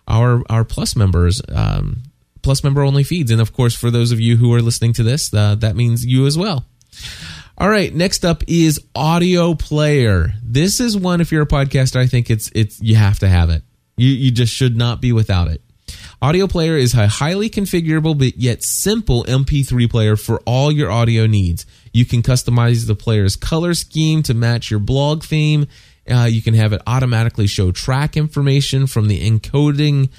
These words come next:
of the I D three tags. And there's really a whole lot more that it can do. But it's a,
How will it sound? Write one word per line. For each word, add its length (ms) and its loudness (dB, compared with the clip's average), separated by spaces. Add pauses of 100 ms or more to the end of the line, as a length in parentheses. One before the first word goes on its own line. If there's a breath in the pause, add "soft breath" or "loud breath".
(160 loud breath)
of 160 0
the 140 -2
I 140 0
D 140 -2
three 300 0
tags. 600 -2 (280 soft breath)
And 320 -2
there's 200 0
really 240 0
a 80 0
whole 180 -2
lot 180 -2
more 220 2
that 140 2
it 120 -2
can 200 0
do. 300 2 (260 loud breath)
But 80 2
it's 160 0
a, 320 -2